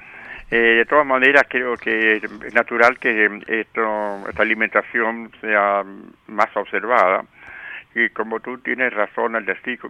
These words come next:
los insectos han sido alimento del ser humano y de los anim-, de otros animales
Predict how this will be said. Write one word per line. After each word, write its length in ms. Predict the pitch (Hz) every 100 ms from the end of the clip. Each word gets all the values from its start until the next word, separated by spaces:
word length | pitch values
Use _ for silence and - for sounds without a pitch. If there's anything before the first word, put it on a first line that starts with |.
| -
los 180 | 101
insectos 500 | 123 120 160 170 151
han 160 | 131 104
sido 160 | 120 117
alimento 480 | 104 107 117 107
del 260 | 104 92 92
ser 140 | - 120
humano 480 | 104 113 107 113
y 100 | 110
de 120 | 95 95
los 140 | 90 - _ -
anim-, 320 | - 98 98 -
de 180 | 113
otros 220 | 135 127 104
animales 400 | 104 98 123